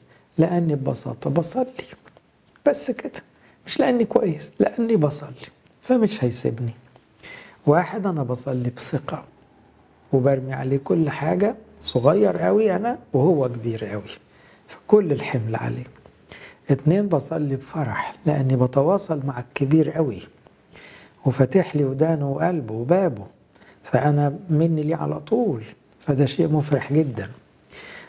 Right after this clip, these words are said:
بصلي كما يجب، زي ما أمي الكنيسة بتعلمني، المزامير والتسابيح والقداسات، وهو ده اللي بيديني غنى الصلاة.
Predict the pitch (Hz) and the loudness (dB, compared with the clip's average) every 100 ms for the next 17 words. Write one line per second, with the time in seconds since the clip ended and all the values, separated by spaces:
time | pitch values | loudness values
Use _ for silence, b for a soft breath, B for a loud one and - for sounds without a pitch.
0 | _ 139 127 - 180 185 170 - 165 147 | _ 2 4 4 4 2 0 0 0 2
1 | 131 147 127 113 - - 151 160 151 175 | 2 2 0 -4 -6 0 2 4 0 0
2 | 190 143 123 - 127 123 123 113 113 - | 0 -2 -4 -6 -4 -2 -2 -2 -2 0
3 | 127 120 123 117 107 107 131 135 123 120 | 2 4 4 2 -2 -4 -4 0 2 2
4 | 127 127 147 180 180 - b b b _ | 2 2 2 2 0 -6 b b b _
5 | - 123 120 - 135 117 127 120 160 180 | 2 2 2 0 0 2 2 2 2 2
6 | 170 - - b b _ - 131 - 123 | -4 -8 -12 b b _ 0 0 0 -2
7 | 123 127 127 156 175 180 - - b b | 2 2 4 4 4 0 -8 -14 b b
8 | b 135 131 160 151 147 165 156 139 139 | b 2 4 4 4 2 2 0 0 -2
9 | 131 127 202 190 190 180 156 160 165 123 | 0 0 2 2 2 4 4 2 2 -2
10 | - - 131 120 113 | -4 -6 -6 -6 -8